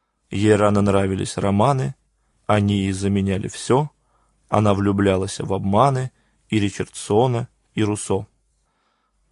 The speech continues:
А теперь, когда она встретила Онегина, вся её мечтательность и воображение были направлены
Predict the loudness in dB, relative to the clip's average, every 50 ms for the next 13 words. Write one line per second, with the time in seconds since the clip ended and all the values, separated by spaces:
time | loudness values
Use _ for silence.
0 | _ _ -2 -2 -2 -2 -4 0 0 0 0 0 0 -2 0 2 2 2 2 0
1 | -4 -6 -4 -4 -4 -2 -2 -4 -2 -2 0 0 0 0 -2 -2 -4 -4 -4 -4
2 | -6 -10 _ _ _ _ _ _ _ _ _ _ -8 0 2 4 4 4 2 2
3 | 0 0 -2 -4 -6 -4 0 2 2 2 2 0 -2 -2 -2 -2 -4 -6 -6 -2
4 | 0 2 2 2 2 2 0 0 2 0 0 0 0 -2 -6 -8 _ _ _ -8
5 | -2 0 2 2 2 0 0 -2 -4 -4 -2 0 0 2 2 2 2 0 0 0
6 | 0 -2